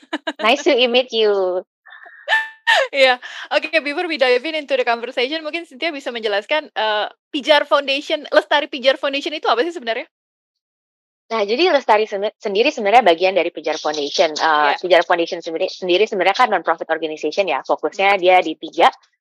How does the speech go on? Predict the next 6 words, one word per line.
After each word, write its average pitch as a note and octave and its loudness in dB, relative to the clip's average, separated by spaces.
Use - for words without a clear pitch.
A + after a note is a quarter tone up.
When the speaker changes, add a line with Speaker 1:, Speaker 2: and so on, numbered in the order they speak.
Speaker 2:
di E3+ -2
talent, C4+ 0
di E3 -6
innovation, E3 -2
dan D#3+ 2
juga F#3 4